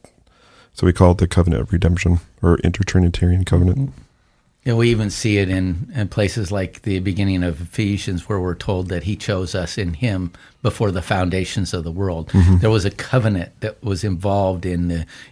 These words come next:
Speaker 2: in, in choosing us for salvation before we were e-, before we ever created, before even humanity was created.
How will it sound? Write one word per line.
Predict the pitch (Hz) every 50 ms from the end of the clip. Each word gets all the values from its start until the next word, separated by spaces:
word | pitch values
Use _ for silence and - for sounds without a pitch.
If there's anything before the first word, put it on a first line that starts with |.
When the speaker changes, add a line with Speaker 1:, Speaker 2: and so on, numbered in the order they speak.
| -
Speaker 2:
in, | - 110 101 92 92 98 - -
in | - 98 95
choosing | - - - 131 123 127 113 110 110 92 90
us | 92 92 92 -
for | - - 101 87
salvation | - - 90 85 85 82 92 101 104 101 - - 98 85 82
before | 80 82 90 - - 131 117
we | 113 110 104 95
were | 95 95 101 107
e-, | - - - 104
before | 92 98 95 - - 117 113 113
we | 113 107 104
ever | 101 101 101 92 85
created, | - - - 110 98 92 101 113 127 113 87 76
before | 85 82 - - 107 98
even | 95 101 95 101 87 78
humanity | 78 101 90 87 98 113 127 117 98 90
was | 78 78 80 -
created. | - - - 113 101 101 113 120 - 101 -